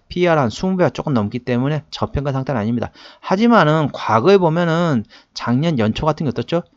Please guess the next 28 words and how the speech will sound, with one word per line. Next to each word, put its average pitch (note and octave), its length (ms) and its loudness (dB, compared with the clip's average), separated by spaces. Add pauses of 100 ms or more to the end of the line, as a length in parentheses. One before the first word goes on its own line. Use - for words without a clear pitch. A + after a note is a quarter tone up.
(160)
피알 F#3 260 2
뭐 G#2 160 0
백 - 300 -2
배까지 D#3+ 340 -2
날아갔습니다. A#2 560 -4
피알 D#3+ 300 0
팔십 G3 460 -2
배, C3+ 120 -2 (300)
백 - 260 -6
배. D3 200 0 (200)
뭐 - 160 -8
그 C3 140 -2
수준까지는 F#3+ 760 2
아니지만은 E3+ 800 0 (320)
그래도 D#3+ 260 0
이제 C#3 140 -2
거품이 - 360 -2
많이 G#3 260 2
사라졌다. - 540 -2 (320)
예전에 C#3+ 300 4
팔십 - 340 -4
배, D3+ 100 0
백 - 300 -6
배 B2 260 2
그랬거든요. B2+ 460 -2
이 F#2+ 80 -4
차 A#2 120 -4
전지주들이. G2+ 640 -2